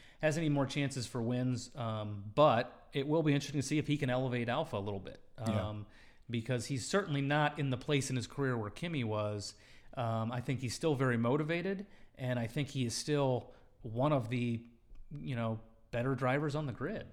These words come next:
Speaker 1: Um, whereas I think Kimi was kinda, you know, riding off into the sunset.
Speaker 2: Yep.
Speaker 1: Um, um,
Speaker 2: Well, that's a good segue to talking about, uh, Zhou, Guan Yu Zhou, because one of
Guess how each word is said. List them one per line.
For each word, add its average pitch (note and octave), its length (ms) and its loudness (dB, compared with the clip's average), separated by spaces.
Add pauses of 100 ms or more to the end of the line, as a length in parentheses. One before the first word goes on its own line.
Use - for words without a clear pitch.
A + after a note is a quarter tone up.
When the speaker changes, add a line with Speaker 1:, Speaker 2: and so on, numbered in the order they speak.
(160)
Speaker 1:
Um, A2+ 480 -2 (360)
whereas B2 260 0
I B2 60 0
think B2 240 -4
Kimi D3 260 -2
was G#2+ 180 -2
kinda, A2+ 260 -2
you A2+ 80 -2
know, G2 200 -6 (340)
riding A#2 380 -2
off A2+ 180 -2
into A2+ 140 -2
the G#2 80 -6
sunset. A2 460 -4 (420)
Speaker 2:
Yep. G#2+ 340 -6
Speaker 1:
Um, G2+ 460 -4 (220)
um, G#2+ 220 -6 (140)
Speaker 2:
Well, C3+ 120 6
that's E3 160 6
a F#3 40 4
good E3 140 4
segue B2 680 6
to B2 140 4
talking A#2+ 340 4
about, G#2+ 720 4
uh, G2 320 0
Zhou, G#2+ 600 4
Guan G#2+ 260 2
Yu G#2 140 0
Zhou, G#2 400 0
because F#2 300 -4
one A#2 260 0
of A2 520 -2